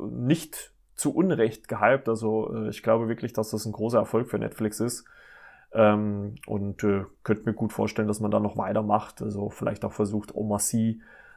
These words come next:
da auch noch mal ein bisschen länger zu binden. Also vielleicht macht man's ja so ähnlich wie auch, äh, bei Sabrina, dass man da Teil zwei, drei, vier macht oder sowas. Also, äh, finde ich richtig cool, äh, wenn's da noch so ein bisschen weitergeht, je nachdem, wie es die Pandemie letztendlich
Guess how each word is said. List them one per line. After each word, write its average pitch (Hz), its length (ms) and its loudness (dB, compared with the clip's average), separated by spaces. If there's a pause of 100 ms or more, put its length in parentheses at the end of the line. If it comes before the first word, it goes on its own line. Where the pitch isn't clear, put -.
(100)
da - 80 2
auch 98 160 2
noch 104 140 -2
mal 104 120 0
ein 104 80 0
bisschen 104 260 -2
länger 104 240 2
zu - 140 -4
binden. 117 480 -2
Also 101 220 -6
vielleicht 139 280 4
macht 151 160 -2
man's 139 120 -2
ja 147 100 6
so 127 120 2
ähnlich 117 260 0
wie 120 140 2
auch, 110 380 2
äh, - 80 -2
bei 110 200 2
Sabrina, 117 460 0
dass 110 160 0
man 107 100 -2
da 107 280 0 (460)
Teil 104 440 6 (180)
zwei, 110 380 4
drei, 104 340 4
vier 127 280 4
macht 110 300 4
oder 110 140 2
sowas. 107 340 4
Also, 98 360 0
äh, 104 200 -2
finde 101 240 -4
ich - 80 -6
richtig - 340 -8
cool, - 280 0
äh, 101 160 -2
wenn's 98 180 -4
da - 80 2
noch 101 120 -4
so 101 100 -6
ein 101 40 -6
bisschen 104 340 -4 (520)
weitergeht, 117 520 4
je 107 100 2
nachdem, 104 360 0
wie 104 60 -2
es 101 160 -4
die 101 320 -2 (260)
Pandemie 107 680 2
letztendlich 107 680 0